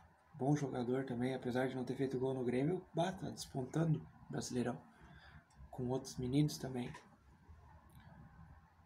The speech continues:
Então, assim, pra finalizar, pessoal, vamos a-, vamos apoiar a gurizada, assistir agora o sub-vinte, o Brasileiro sub-vinte que tá rolando ainda. Vai ter a Copa São Paulo.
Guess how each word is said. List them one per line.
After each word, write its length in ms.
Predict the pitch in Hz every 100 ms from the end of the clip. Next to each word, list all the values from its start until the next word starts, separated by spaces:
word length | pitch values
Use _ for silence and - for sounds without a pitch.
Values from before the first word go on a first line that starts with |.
| - - - -
Então, 320 | 147 156 151
assim, 500 | 143 - 151 143 131 -
pra 140 | - 143
finalizar, 720 | - 143 139 131 120 123 156
pessoal, 400 | 151 - 120 - - - _ - - - - - - - - -
vamos 380 | 123 135 147 151
a-, 180 | 139 - - - -
vamos 160 | 143
apoiar 300 | 156 151 139
a 40 | 143
gurizada, 560 | 143 131 123 127 143
assistir 400 | 147 - - -
agora 240 | 151 143 139
o 40 |
sub-vinte, 680 | - 147 139 131 156 156 - - - - - -
o 40 |
Brasileiro 360 | 143 127 131 139
sub-vinte 440 | 135 131 123 143
que 100 | -
tá 80 | -
rolando 460 | 127 127 123 131 139
ainda. 340 | 123 135 151 160 - - - - - - - -
Vai 120 | 131
ter 120 | 139
a 60 | 135
Copa 260 | 147 143
São 160 | - 139
Paulo. 540 | - 123 151 147 147